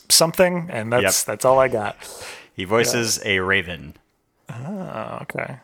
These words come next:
Speaker 2: Uh,
Speaker 1: Wait.
Speaker 2: I wanna say Matthew is the raven's name.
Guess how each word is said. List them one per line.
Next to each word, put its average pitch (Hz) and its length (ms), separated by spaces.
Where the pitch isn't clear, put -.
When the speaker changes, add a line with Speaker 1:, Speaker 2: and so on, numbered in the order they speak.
Speaker 2:
Uh, 85 380
Speaker 1:
Wait. - 140
Speaker 2:
I 82 540
wanna 90 180
say 87 200
Matthew 127 760
is 95 160
the 107 100
raven's 120 340
name. 135 240